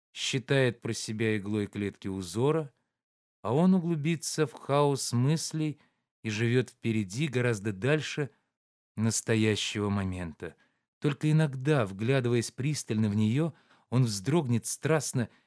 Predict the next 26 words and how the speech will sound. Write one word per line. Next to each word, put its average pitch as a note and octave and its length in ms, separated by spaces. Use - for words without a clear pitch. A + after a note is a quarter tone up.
или A#2 180
она C3 360
взглянет F#2 600
на - 40
него F#2+ 260
мимоходом A2+ 680
и - 20
улыбнётся, A2+ 720
уловив G#2+ 420
луч A2+ 340
нежной G#2 420
покорности, D3 800
безмолвного G#2+ 800
счастья B2+ 720
в F#2+ 80
его G#2 400
глазах. F#2+ 720
Три B2 220
дня A2+ 220
сряду A2+ 680
ездил G#2+ 640
он G#2 280
в F2+ 60
город G#2 400
к - 100
Ольге D3 460